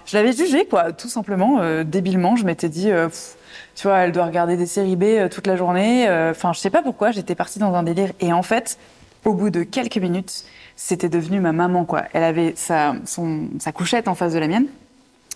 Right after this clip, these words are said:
Il faut savoir que donc, dans le transsibérien, t'as des tronçons courts. Genre, tu peux faire quatre heures, euh, entre, par exemple, euh, euh, Moscou et Souzdal. Euh, le premier stop que j'ai fait.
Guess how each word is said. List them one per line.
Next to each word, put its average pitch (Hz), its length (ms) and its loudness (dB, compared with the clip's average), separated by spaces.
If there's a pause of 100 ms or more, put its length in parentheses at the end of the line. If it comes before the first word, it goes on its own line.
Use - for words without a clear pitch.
Il 202 60 0
faut 180 100 -4
savoir 185 280 2
que - 80 -4
donc, 160 180 -2
dans 156 80 -4
le 156 60 -4
transsibérien, 175 480 0
t'as 208 120 0
des 151 120 0
tronçons 208 380 -2 (320)
courts. - 300 0 (340)
Genre, - 200 -6
tu - 140 -10
peux 160 320 0
faire 160 360 -2
quatre - 280 -6
heures, 180 200 0
euh, 147 240 0
entre, 160 320 -2
par 156 160 -4
exemple, 151 400 -6
euh, 151 160 -2 (500)
euh, - 340 -4 (280)
Moscou 180 440 0
et 175 80 2
Souzdal. 185 520 0
Euh, 156 300 2
le 156 180 -2
premier 170 280 -2
stop 175 200 -4
que 180 120 -4
j'ai 151 120 0
fait. 214 240 0